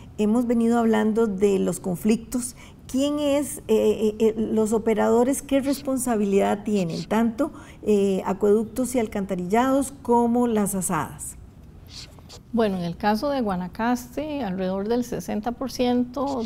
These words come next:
Speaker 2: del abastecimiento lo tiene la I A. Eh, lo que son centros de población grande, digamos, Liberia, las partes de, mm, Santa Cruz, eh, <clears throat> pero también hay asadas,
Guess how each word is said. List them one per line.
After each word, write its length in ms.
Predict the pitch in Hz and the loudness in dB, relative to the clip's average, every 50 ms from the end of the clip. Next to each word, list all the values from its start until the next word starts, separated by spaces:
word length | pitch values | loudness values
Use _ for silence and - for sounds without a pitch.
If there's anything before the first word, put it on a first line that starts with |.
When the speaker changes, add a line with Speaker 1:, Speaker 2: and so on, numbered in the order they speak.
| 196 190 | -4 -4
Speaker 2:
del 420 | 185 185 180 175 175 175 175 170 | -2 -2 -2 -2 -4 -4 -4 -4
abastecimiento 960 | 175 175 185 175 - - 185 - 180 175 175 180 180 185 - 247 233 240 233 | -6 -6 -6 -8 -8 -10 -8 -8 -6 -6 -4 -4 -4 -4 -2 -2 -2 0 0
lo 140 | 214 208 208 | -2 -4 -6
tiene 320 | 180 - 214 220 202 202 185 | -6 -6 -6 -4 -4 -4 -4
la 160 | 185 185 180 | -2 -2 -2
I 160 | 180 190 202 | 0 0 0
A. 160 | 208 190 180 - - - - - - - - - - - - - - - - - - - - - - | 0 -2 -4 -6 -10 -20 -20 -20 -20 -20 -20 -20 -20 -20 -20 -20 -20 -20 -20 -20 -20 -20 -20 -10 -4
Eh, 140 | 233 202 196 | -2 0 0
lo 140 | 190 180 | 0 -2
que 100 | 180 - | -4 -8
son 300 | 165 - 180 180 185 180 | -8 -4 -4 -2 -2 -4
centros 420 | - - 190 180 175 170 202 202 190 | -4 -4 -4 -4 -4 -2 -2 -4 -2
de 100 | 196 175 | -4 -6
población 560 | 185 - 180 175 165 156 156 - 214 185 175 175 | -6 -6 -6 -4 -4 -6 -6 -6 -4 -4 -4 -2
grande, 420 | 190 202 196 196 190 175 165 165 | 0 0 0 0 -2 -2 -2 -4
digamos, 420 | 175 180 185 170 180 185 185 185 175 | -6 -6 -6 -6 -6 -6 -6 -6 -4
Liberia, 920 | 175 180 180 180 180 185 185 185 180 185 196 196 190 185 180 185 185 180 | -2 -2 0 0 0 0 0 -2 -2 -2 -4 -4 -4 -4 -6 -6 -6 -6
las 120 | 180 175 | -8 -8
partes 600 | 180 - - 175 175 - - 185 175 180 175 - - | -10 -10 -10 -10 -10 -8 -8 -8 -6 -8 -10 -12 -12
de, 420 | 214 180 185 180 175 180 175 175 | -8 -6 -6 -4 -4 -4 -6 -6
mm, 600 | 175 170 170 170 170 - - - - - - - | -6 -6 -8 -8 -10 -12 -14 -20 -20 -20 -20 -12
Santa 280 | - 196 180 170 185 175 | -10 -8 -8 -6 -8 -10
Cruz, 560 | 175 - 214 233 226 214 214 202 190 - - | -10 -6 -2 0 2 2 2 0 -2 -4 -8
eh, 260 | 226 208 190 185 180 180 180 185 190 214 - - - | -8 -6 -6 -6 -6 -6 -6 -8 -8 -10 -12 -6 2
<clears throat> 320 | 240 262 254 196 175 185 190 - - - - - - - - - - - - - - - - - - - - - - | 4 4 6 4 2 -4 -8 -10 -14 -20 -20 -20 -20 -20 -20 -20 -20 -20 -20 -20 -20 -20 -20 -20 -20 -20 -14 -4 2
pero 220 | 247 247 247 269 | 2 4 4 2
también 400 | 262 269 254 247 233 233 233 240 | 2 2 2 4 4 4 4 4
hay 160 | 233 233 233 | 2 2 0
asadas, 760 | 226 220 220 - 233 226 208 165 156 165 - - - - - | 0 -2 -2 0 0 0 0 0 -2 -6 -8 -12 -16 -18 -18